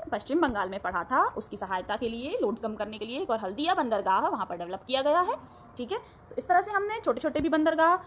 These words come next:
काफ़ी cover कर लिए हैं, जैसे कि चार हमने गुजरात में देखे,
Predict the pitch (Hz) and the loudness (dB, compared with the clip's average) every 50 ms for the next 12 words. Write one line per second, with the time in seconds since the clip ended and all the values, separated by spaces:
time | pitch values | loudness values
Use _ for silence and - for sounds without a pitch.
0 | - - - - - - 226 208 220 220 233 247 262 269 285 294 302 320 320 330 | -10 -16 -8 -8 -6 -6 -4 -4 0 0 0 2 2 0 0 2 2 2 4 2
1 | 359 415 480 - - - - - - - - - - - - 185 185 - 247 - | 2 0 -2 -6 -12 -20 -20 -20 -20 -20 -20 -20 -16 -6 -4 -4 -4 -4 -4 0
2 | 320 403 523 587 - - - - - - - - - - - - - - - - | 0 0 0 0 -6 -14 -20 -20 -20 -20 -20 -20 -20 -20 -20 -20 -20 -20 -20 -20
3 | - - - - - - - - - - - - 214 202 240 269 269 269 277 226 | -20 -20 -20 -20 -20 -20 -20 -20 -20 -6 0 4 6 6 6 6 4 2 2 2
4 | 254 214 226 190 196 - 269 285 254 294 277 - 330 370 | 2 2 2 2 2 2 2 2 2 2 0 0 -2 -2